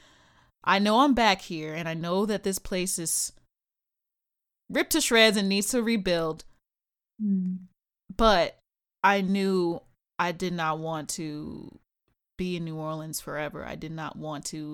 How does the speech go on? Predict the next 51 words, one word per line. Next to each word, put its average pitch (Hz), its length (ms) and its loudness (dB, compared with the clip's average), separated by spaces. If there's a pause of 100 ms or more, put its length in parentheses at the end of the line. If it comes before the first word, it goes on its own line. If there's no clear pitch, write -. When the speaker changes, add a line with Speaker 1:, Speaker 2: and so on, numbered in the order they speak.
Speaker 1:
live. 156 680 -8 (460)
And 185 580 2 (420)
not 277 180 6
that 302 80 10
I 277 80 10
didn't 262 160 8
wanna 240 180 8
lay 196 180 6
my 202 160 6
roots 185 480 2
in 269 80 4
New 262 120 4
Orleans, 262 460 6
but 196 240 6
I 175 120 6
just 196 360 -2
didn't, 208 400 2 (240)
I, 202 140 4 (220)
I 214 140 4
knew 226 160 6
there 208 120 6
was 202 140 4
so 208 140 2
much 190 200 0
more 180 140 2
out 185 200 2
there 156 160 -8
now. - 320 -12 (140)
And 175 120 -6
I, 185 100 4
Speaker 2:
Yeah. 170 140 -4
Speaker 1:
I've 175 240 0
craved 180 520 -2
to 170 280 -4
travel 160 640 -4
Speaker 2:
Yeah. 175 60 -16 (300)
Speaker 1:
and 185 140 -2
to 202 60 -2
Speaker 2:
Yeah. 180 40 -2
Speaker 1:
explore. 185 520 0 (360)
So 165 340 0
Speaker 2:
Yeah. 185 320 -4
I 226 60 8
mean, 247 160 8
do 233 80 4
you 240 100 6
feel 214 300 4
like 208 220 10
you 202 100 6
still 190 360 8
want 180 280 6